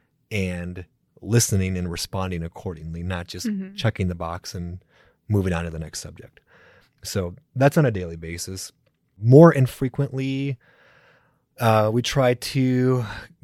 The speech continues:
Speaker 1: go on a date night. Um, I would say about once a month, maybe not as much over the last fifteen or sixteen months with covid and everything, but, uh, we've made some time to do that. And then getting out of town,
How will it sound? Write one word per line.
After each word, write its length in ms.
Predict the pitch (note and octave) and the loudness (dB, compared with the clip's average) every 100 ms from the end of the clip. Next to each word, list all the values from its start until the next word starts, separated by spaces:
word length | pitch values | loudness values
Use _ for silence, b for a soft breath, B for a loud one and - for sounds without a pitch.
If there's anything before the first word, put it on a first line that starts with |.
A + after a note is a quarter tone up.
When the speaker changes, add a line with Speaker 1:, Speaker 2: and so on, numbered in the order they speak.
| B2 | 2
Speaker 1:
go 140 | B2 | 6
on 100 | B2 | 8
a 40 | B2+ | 6
date 260 | A2+ A2 C3+ | 4 2 0
night. 340 | C3+ D3 D3 _ - | -2 0 -2 _ -10
Um, 560 | A2+ A2+ A2 A2 A2+ G#2+ b b - | -8 -6 -8 -8 -10 -12 b b -4
I 60 | E3 | 0
would 160 | A#3+ | 2
say 120 | - C#3 | 6 4
about 440 | G#2 A#2 A#2+ B2 | 6 4 2 0
once 440 | C#3 D3+ D#3+ D#3+ D#3+ | 2 6 8 6 4
a 80 | |
month, 440 | D#3 D3+ D3+ D#3+ C3 | 4 4 4 2 6
maybe 300 | B2+ B2+ B2 | 6 6 4
not 300 | A2+ G#2 G#2 | 2 0 0
as 280 | G#2 A2 A#2 | -4 -2 0
much 600 | A#2 A#2 A#2+ - - - - _ _ _ _ - | 0 -2 -4 -4 -6 -10 -16 _ _ _ _ 0
over 160 | A2 A2+ | 2 2
the 120 | A2 | 2
last 600 | G2+ G2+ G2+ - - - F#3 B2+ | 2 0 -2 -4 -10 -16 -18 -10
fifteen 360 | - A#2 - A2 | -2 -2 0 -2
or 60 | |
sixteen 440 | G2+ A2 - A2+ G#2 | -4 -8 -6 -4 -2
months 260 | G2 G#2+ | -4 -6
with 120 | G2+ - | -12 -10
covid 260 | G#2 A2 | -8 -6
and 100 | G2 | -4
everything, 540 | F2+ F2+ F2+ F#2+ F#2 F2+ | -6 -6 -6 -6 -6 -6
but, 200 | F#2 F2 _ b b b b b | -6 -6 _ b b b b b
uh, 200 | G2 F#2+ | -6 -4
we've 160 | G2+ G2 | -6 -6
made 180 | G#2+ | -6
some 100 | - G#2 | -4 -2
time 200 | G#2 G2+ | -2 -2
to 60 | |
do 240 | F2 F#2+ F#2+ | -6 -6 -2
that. 340 | G2+ A2 A#2 - | 0 0 0 -6
And 180 | G2+ | -8
then 400 | G2+ F#2+ F#2+ F#2+ - | -8 -8 -10 -14 -12
getting 240 | - A2+ A2 | -6 -4 -2
out 140 | G#2+ | -2
of 100 | G#2 | -4
town, 500 | - G2+ A2+ A2+ A2+ | -4 -4 -2 -4 -6